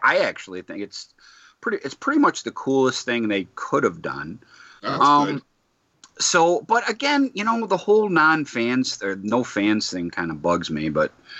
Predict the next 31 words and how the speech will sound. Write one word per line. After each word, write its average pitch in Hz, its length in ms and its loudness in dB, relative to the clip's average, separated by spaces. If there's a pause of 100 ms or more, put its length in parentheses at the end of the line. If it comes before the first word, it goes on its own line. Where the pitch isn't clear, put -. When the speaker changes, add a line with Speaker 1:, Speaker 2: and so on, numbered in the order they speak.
(340)
Speaker 1:
um, 104 460 4 (220)
what 120 140 0
are 117 40 4
you 110 60 2
gonna 104 160 4
do? 107 220 4
But 113 180 2 (300)
in 254 220 4
a, 185 100 2
in 208 140 2
a 226 80 2
nutshell, 151 500 2
I'm 123 100 2
just 123 200 -8
happy 110 320 -6
that 107 180 -2
there's 107 220 -4
gonna 107 180 -4
be 98 560 -2
N 101 220 0
B 95 180 2
A 95 400 2
and, 92 340 0
you 107 120 4
know, 90 260 0
their 101 220 2
baseball 104 580 2
says 98 300 -2
they're 98 100 0
probably 92 580 -2
gonna 92 360 -2